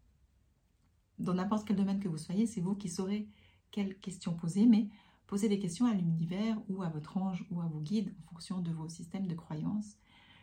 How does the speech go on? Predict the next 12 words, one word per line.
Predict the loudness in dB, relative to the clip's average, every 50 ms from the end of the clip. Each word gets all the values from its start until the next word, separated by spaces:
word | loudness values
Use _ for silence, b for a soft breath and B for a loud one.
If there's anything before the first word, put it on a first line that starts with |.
| b b
Mais | 0 2 4
vous | 4 4 4
n'êtes | 0 -2 -2 -2
pas | -4 -4
seul. | -4 -4 -6 -4 -4 -6 -6 B B B B B B B _
C'est | -18 -16 -4
comme | 0 2 4 4
si | 2 2 0 0 -2 0
cette | -2 -6 -8 -4
semaine, | -2 -2 0 2 4 4 4
ben, | 2 0 -2 -2 -2
on | -2 -4